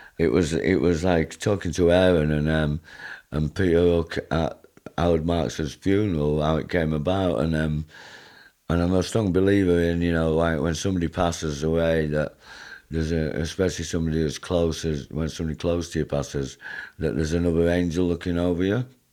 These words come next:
And, um, I've been looking for a venue for two years, and, and at Howard's wake, I was talking to Peter Hook, and he, he was saying, "Have you been talking to Aaron about the new venue?" And I'm saying,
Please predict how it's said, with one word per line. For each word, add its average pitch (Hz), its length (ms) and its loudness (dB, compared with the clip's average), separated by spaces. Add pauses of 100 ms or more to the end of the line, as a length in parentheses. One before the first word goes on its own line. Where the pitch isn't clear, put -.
(140)
And, 78 240 0
um, 85 320 0 (500)
I've 73 80 0
been 87 160 2
looking 92 240 0
for 85 140 2
a 85 40 2
venue 82 340 2
for 80 120 -6
two 90 220 2
years, 82 480 4
and, 76 240 -2 (720)
and 82 160 0
at 65 80 0
Howard's 85 380 2
wake, 87 420 4
I 90 60 0
was 78 180 -2
talking 82 340 -2
to - 100 -8
Peter 80 280 0
Hook, 90 300 0
and 82 140 0
he, 82 280 0
he 80 60 0
was 78 140 -4
saying, 82 200 -2
"Have 82 160 -2
you 85 320 0
been 85 180 0
talking 90 340 -2
to 82 200 0
Aaron 78 420 -2 (560)
about 78 580 -2 (220)
the 76 140 -4
new 80 220 0
venue?" 95 380 0
And 80 100 -2
I'm 76 140 -4
saying, 76 420 -4